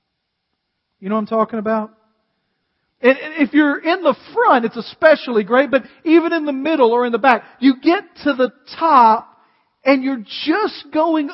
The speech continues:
over the edge and there's that momentary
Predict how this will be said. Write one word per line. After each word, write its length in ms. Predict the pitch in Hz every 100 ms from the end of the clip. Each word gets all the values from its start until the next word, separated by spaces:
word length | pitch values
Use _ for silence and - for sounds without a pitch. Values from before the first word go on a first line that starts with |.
| -
over 500 | 285 381 359 381 349
the 260 | 320 311 -
edge 840 | 277 277 262 220 175 175 156 - _ _ _
and 180 | 254 262
there's 220 | 285 269 226
that 260 | 269 247
momentary 1120 | 240 247 285 339 349 339 349 320 320 294 294